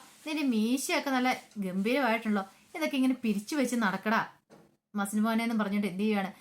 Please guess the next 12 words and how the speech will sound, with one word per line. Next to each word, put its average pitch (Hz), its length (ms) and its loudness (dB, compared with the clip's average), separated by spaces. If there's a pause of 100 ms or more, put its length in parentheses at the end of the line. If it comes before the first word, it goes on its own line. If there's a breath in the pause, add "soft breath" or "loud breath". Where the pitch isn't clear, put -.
(120)
ആ 427 100 -4
മീശ 247 400 2
അങ്ങോട്ട് 240 240 0
പിരിച്ചു 214 260 -2
കൊടുക്കുക. 190 260 -2 (220)
ഗൗരിക്ക് 190 380 -6
അങ്ങോട്ട് 233 220 -2
സഹിച്ചില്ല 214 480 -2
ഇത്. 185 140 -2 (520)
ഗൗരി 175 240 -6
ഇങ്ങനെ 214 240 0
നോക്കുക. 196 340 -2